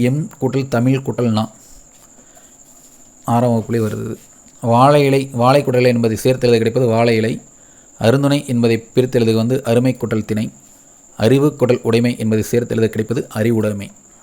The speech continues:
பொங்கல் கூட்டல் அன்று என்பதை சேர்த்து எழுத கிடைப்பது பொங்கல் அன்று. சீரிழமை என்ற சொல்லை பிரித்து எழுதுக வந்து சீர் கூட்டல் இளமை என்பதே சரி. சீர்மை கூட்டல் இளமை அப்படின்னு போட்டுறாதீங்க, இது குழப்பம் தரக்கூடிய வருது, பயிற்சி எடுத்துங்க. சீர்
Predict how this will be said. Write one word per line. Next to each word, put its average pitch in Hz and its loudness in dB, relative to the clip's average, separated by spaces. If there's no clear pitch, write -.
பொங்கல் 143 2
கூட்டல் 123 -2
அன்று 123 0
என்பதை 113 0
சேர்த்து 123 0
எழுத 120 0
கிடைப்பது 117 -2
பொங்கல் 127 0
அன்று. 110 -4
சீரிழமை 147 4
என்ற 120 0
சொல்லை 120 0
பிரித்து 135 0
எழுதுக 117 2
வந்து 120 0
சீர் 160 4
கூட்டல் 135 0
இளமை 127 2
என்பதே 117 0
சரி. - -10
சீர்மை 156 4
கூட்டல் 139 -2
இளமை 123 0
அப்படின்னு 117 -2
போட்டுறாதீங்க, 113 -2
இது 120 -2
குழப்பம் 127 -2
தரக்கூடிய 120 0
வருது, 113 0
பயிற்சி 120 -2
எடுத்துங்க. 104 -4
சீர் 156 2